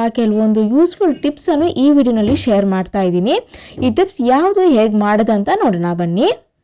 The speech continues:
ಟಿಪ್ ನಂಬರ್ ಒನ್, ಈಸಿಯಾಗಿ ಹಾಗೇನೆ ಫಾಸ್ಟಾಗಿ ಹೇಗೆ ಒಂದು ಟೈನ ಕಟ್ಕೋಬೋದು ಅಂತ ಒಂದು ಹೇಳ್ತೀನಿ ನೋಡಿ. ಈಗ ಈ ಟೈನ ನೀವು ಸ್ಟ್ರೈಟ್ ಆಗಿ ನಿಮ್ ಕೈ ಮೇಲ್ಗಡೆ ಇಟ್ಕೋಬೇಕು. ಈಗ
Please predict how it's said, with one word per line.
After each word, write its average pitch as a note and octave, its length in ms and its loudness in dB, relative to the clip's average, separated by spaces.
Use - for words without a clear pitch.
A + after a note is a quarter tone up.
ಟಿಪ್ F4 200 0
ನಂಬರ್ A3+ 260 2
ಒನ್, F#3 240 -2
ಈಸಿಯಾಗಿ C#4 680 2
ಹಾಗೇನೆ B3+ 400 -2
ಫಾಸ್ಟಾಗಿ C4 760 -4
ಹೇಗೆ A3+ 280 0
ಒಂದು G#3+ 180 2
ಟೈನ C4+ 440 -2
ಕಟ್ಕೋಬೋದು G#3+ 600 -4
ಅಂತ F#3+ 160 -4
ಒಂದು C#4+ 200 0
ಹೇಳ್ತೀನಿ F#3+ 440 -2
ನೋಡಿ. E3 300 -2
ಈಗ D4+ 140 0
ಈ C4 40 0
ಟೈನ A#3+ 380 -2
ನೀವು C#4+ 180 -2
ಸ್ಟ್ರೈಟ್ A3+ 460 -4
ಆಗಿ A3+ 200 -2
ನಿಮ್ A#3 220 0
ಕೈ G3+ 220 -2
ಮೇಲ್ಗಡೆ G3+ 440 0
ಇಟ್ಕೋಬೇಕು. F#3 560 -4
ಈಗ A#3+ 100 -4